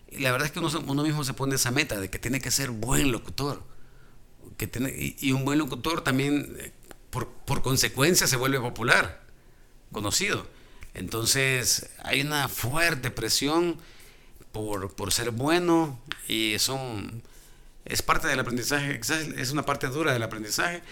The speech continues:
pero después cuando ya to-, ya, cuando ya tenés tu estilo y cuando ya manejas bien las cosas, ya llegas a divertirte. Es como,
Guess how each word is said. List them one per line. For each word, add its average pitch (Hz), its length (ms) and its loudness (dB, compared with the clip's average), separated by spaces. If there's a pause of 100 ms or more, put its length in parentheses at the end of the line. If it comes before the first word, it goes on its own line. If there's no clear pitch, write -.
(300)
pero 165 140 6
después 208 200 6
cuando 190 240 4
ya 196 140 4
to-, 190 200 -2
ya, 165 120 -6
cuando 151 240 -4
ya 180 180 2 (180)
tenés 165 300 0
tu 160 80 -2
estilo 170 640 0
y 135 80 -6
cuando 120 220 -2
ya 135 80 2
manejas 143 400 0
bien 139 160 0
las 131 140 -2
cosas, 170 560 -2 (680)
ya 139 140 4
llegas 131 260 8
a 131 40 8
divertirte. 113 720 0 (300)
Es 131 160 -2
como, 117 600 -2